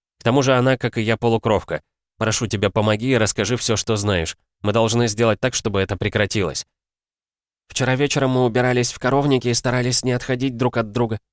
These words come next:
шёпотом рассказывает Марго. "Но потом... Потом Анжелика отошла буквально на минуту, чтобы справить нужду, и больше я её не видела". "Где её нашли? Это важно", настаиваю я. "Грибники обнаружили её тело возле старого дуба на рассвете.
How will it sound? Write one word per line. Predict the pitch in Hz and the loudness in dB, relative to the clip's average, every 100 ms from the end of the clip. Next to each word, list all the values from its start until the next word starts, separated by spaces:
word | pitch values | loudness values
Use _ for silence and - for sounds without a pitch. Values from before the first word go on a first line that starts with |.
| _ | _
шёпотом | - 107 95 92 87 | -6 -4 -2 0 0
рассказывает | 87 - 87 90 87 | 0 0 0 -2 0
Марго. | 92 87 92 90 _ _ | 0 2 0 0 _ _
"Но | 120 | -6
потом... | 113 123 139 143 - _ _ _ | -4 -2 0 -2 -4 _ _ _
Потом | - 127 143 | -8 -2 0
Анжелика | 143 139 143 135 | 2 0 0 0
отошла | 127 127 - 147 | -2 -2 0 0
буквально | 143 139 135 135 | 0 0 2 2
на | 127 | 2
минуту, | 131 131 127 | 4 2 2
чтобы | - - 127 | 0 -2 -2
справить | 120 - 127 131 - | -2 0 -2 -2 0
нужду, | 139 127 127 120 _ _ | 0 2 0 -2 _ _
и | - | -8
больше | 117 135 - 143 | -2 -2 0 0
я | 131 | 0
её | 131 135 | 0 2
не | 135 | 0
видела". | 123 131 131 120 - _ _ _ _ _ _ | 0 0 0 -2 -6 _ _ _ _ _ _
"Где | - 95 127 | -12 -2 2
её | 131 | 4
нашли? | 131 131 113 98 _ | 2 2 0 -4 _
Это | 95 113 | -2 0
важно", | 113 90 85 - _ | 2 2 -2 -8 _
настаиваю | 85 - 85 80 80 80 | -4 -2 0 0 0 -2
я. | 82 80 _ _ _ _ _ - | -2 -4 _ _ _ _ _ -6
"Грибники | 139 127 147 139 | -4 0 0 0
обнаружили | 156 127 131 143 135 135 | 0 2 2 2 2 0
её | 131 131 | 2 0
тело | 123 147 135 | 0 0 2
возле | 127 120 | 0 0
старого | 123 - 131 131 | -2 0 0 0
дуба | 127 139 127 | 0 0 2
на | 123 | 2
рассвете. | 123 - 123 117 120 | 0 0 0 0 -2